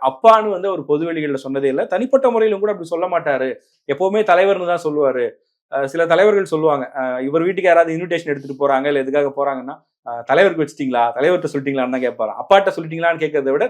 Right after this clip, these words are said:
தலைவர்கிட்ட சொல்லிட்டீங்களான்னு கேட்கறது தான் அதிகமா இருக்கும். அந்த அளவுக்கு இருந்திருக்காரு. உதயநிதியும் அந்த வழியில தானே வர்றாரு, அதனால அவரும் அது மாதிரி போக வாய்ப்பு இருக்கு. ஆனா எந்த இடத்துல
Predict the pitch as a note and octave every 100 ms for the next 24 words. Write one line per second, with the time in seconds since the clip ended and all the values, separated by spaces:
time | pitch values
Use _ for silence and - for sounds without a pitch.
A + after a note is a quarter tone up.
0 | - D#3+ G#3+ G#3+ F#3+ E3 D#3 D#3 D#3 C#3
1 | C3 C3 C3+ B2+ C3 B2+ A#2+ - _ _
2 | _ - C#3+ F#3 G3 F3+ E3+ E3 C#3+ D3
3 | - _ _ _ _ F#3+ A#3 D#4+ C#4+ C#4
4 | C4 G#3 A3 G#3+ A3 G3+ F#3 D3+ C#3 A#2+
5 | C3+ C#3 F#3+ G#3 F3 A3 B3+ - E3 E3
6 | F3+ F3+ F3 D#3+ C#3 C#3 C3 G#2+ C#3 -
7 | _ _ G3 B3+ G3 A#3+ E4+ D#4 B3+ B3+